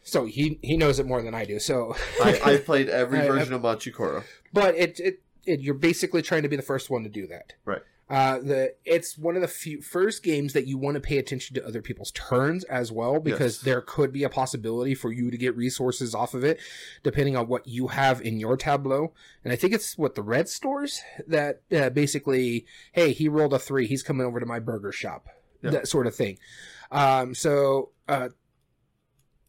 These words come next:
Speaker 1: and when you get to a certain point, you're allowed to roll uh, one or both dice,
Speaker 2: Yeah,
Speaker 1: 'cause
Speaker 2: once you build your train station.
Speaker 1: Yeah, once you get to a certain point, and it,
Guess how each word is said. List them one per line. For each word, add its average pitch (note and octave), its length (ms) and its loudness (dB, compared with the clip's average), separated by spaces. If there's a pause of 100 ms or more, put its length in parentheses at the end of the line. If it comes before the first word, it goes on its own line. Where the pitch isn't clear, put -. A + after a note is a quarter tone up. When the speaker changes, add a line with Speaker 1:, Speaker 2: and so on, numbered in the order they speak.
(180)
Speaker 1:
and D3+ 240 2
when D#3+ 120 4
you E3+ 80 4
get G3 160 4
to G#3+ 100 4
a F#3 60 6
certain E3+ 360 2
point, D3+ 300 2
you're C3+ 220 2
allowed B2+ 380 2
to C#3 100 -10
roll A#2 340 -2 (240)
uh, A2+ 140 0
one C#3 380 0 (120)
or D3+ 100 4
both B2 380 -2
dice, - 280 -10
Speaker 2:
Yeah, B2+ 80 2
Speaker 1:
'cause G#2+ 80 -2 (100)
Speaker 2:
once A2+ 140 -4
you C3 80 0
build A#2+ 240 0
your G#2+ 80 -12
train G2 240 -4
station. - 420 -10
Speaker 1:
Yeah, C3 340 2
once C#3 260 0
you D#3 60 -2
get D3 140 2
to D#3+ 80 2
a C3 40 2 (100)
certain B2 180 -4
point, A2 240 -4
and A2+ 120 -4
it, G#2+ 80 -12